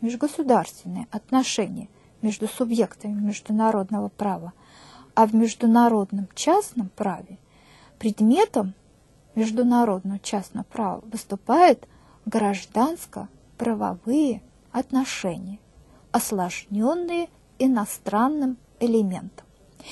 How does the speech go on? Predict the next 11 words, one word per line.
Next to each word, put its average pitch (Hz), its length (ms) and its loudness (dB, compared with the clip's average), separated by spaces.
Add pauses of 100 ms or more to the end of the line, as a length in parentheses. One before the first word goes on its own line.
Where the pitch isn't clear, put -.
(180)
И 302 80 10
обычно 339 600 10
эти 453 340 8
гражданско-правовые 233 1400 4
отношения 403 840 -2 (300)
складываются 415 880 8 (220)
между 311 580 4 (160)
юридическими 226 1300 4 (460)
и 320 360 8 (400)
физическими 269 1300 2 (340)
лицами. 208 960 2